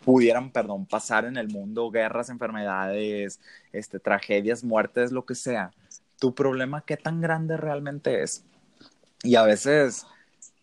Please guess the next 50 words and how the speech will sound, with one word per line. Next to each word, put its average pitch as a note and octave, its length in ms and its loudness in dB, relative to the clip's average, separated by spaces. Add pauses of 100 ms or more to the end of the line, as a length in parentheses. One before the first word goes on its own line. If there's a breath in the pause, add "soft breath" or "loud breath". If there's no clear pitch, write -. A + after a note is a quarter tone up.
(540)
creo A#2 200 6
que C#3 80 -2
las C#3 120 0
personas A#2 360 -6
se A#2+ 200 0
enfrascan A#2 520 -4
tanto C#3 220 -2
en D3 60 -10
su D3+ 80 -12
problema A#2 300 -4
que C3+ 80 -2
dicen, A#2+ 240 -2
"No, G#2 220 -4
es - 160 -4
que D3 100 -2
si B2+ 200 0
es G#2 200 -4
un C#3+ 140 -6
ocho", A#2 300 -6
y B2 60 -8
yo, G#2+ 180 -10
"¿De F#2+ 160 -4
verdad F#2+ 540 4
un F3 140 2
ocho?". F3+ 380 -4 (260 soft breath)
Pero B2+ 140 8
hay B2 60 4
veces D#3+ 240 -6
que A2+ 220 -2 (200)
dicen, A#2+ 380 -6
"No, A#2 240 -8
pues, - 540 -10
sí - 160 -10
es - 60 -4
cierto, C3 520 -6
de G#2 260 6
todas C3+ 260 4
las D#3+ 120 0
cosas C#3 200 -6
que D#3 80 -6
me C#3 80 -4
pudieran A2 240 -4
estar G2 220 -6
pasando B2 300 -6
ahorita, C3+ 240 -4
esto A2+ 240 -8
no A#2 220 -6
es A2+ 140 -6
nada". F#2 320 -4
Y F#2+ 180 -8